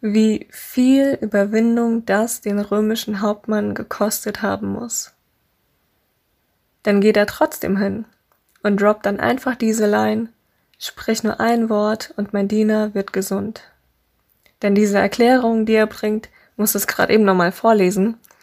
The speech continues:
"Ich unterstehe ja selbst dem Befehl eines anderen und habe meinerseits Soldaten unter mir. Wenn ich zu einem von ihnen sage, 'Geh', dann geht er. Und wenn ich zu einem sage, 'Komm', dann kommt er.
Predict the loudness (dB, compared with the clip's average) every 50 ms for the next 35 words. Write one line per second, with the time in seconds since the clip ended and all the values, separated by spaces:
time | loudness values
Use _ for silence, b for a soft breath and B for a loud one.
0 | B B B B B B B B B B B B B B B B B B _ -4
1 | -2 0 0 0 0 0 0 -2 0 0 4 6 6 6 6 6 4 4 2 2
2 | 2 2 0 -2 -4 -2 -2 -2 -2 -4 -4 -2 -2 0 0 -2 -2 -4 -4 -6
3 | -6 -4 -2 0 2 2 2 2 2 0 0 0 -2 -4 -6 -6 -4 -2 0 0
4 | 2 2 2 2 4 4 4 4 4 2 2 2 2 2 2 0 0 0 0 2
5 | 2 2 0 0 -2 -2 -2 -2 -2 -4 -4 -6 -6 -6 -6 -8 -10 -12 _ _
6 | _ _ _ _ _ _ _ _ _ _ -2 -2 -2 -2 -2 -2 0 0 2 2
7 | 2 2 2 0 0 0 -2 -2 -2 0 2 2 2 2 4 4 2 2 2 0
8 | -2 -4 -6 -6 _ -2 0 0 0 0 -2 -6 -12 _ _ _ _ _ _ -4
9 | -2 0 0 2 2 2 2 0 -2 -6 -6 -8 -12 b b b b b b b
10 | b b _ 0 2 4 4 4 4 2 -2 -4 -4 -2 -2 -2 -2 -2 0 -2
11 | -2 -2 -2 -4 -6 -6 -8 -12 _ -4 0 2 2 2 2 -2 -8 -14 _ _
12 | _ _ _ _ -6 -4 -4 -2 0 2 2 2 0 -2 -4 -4 -4 -6 -8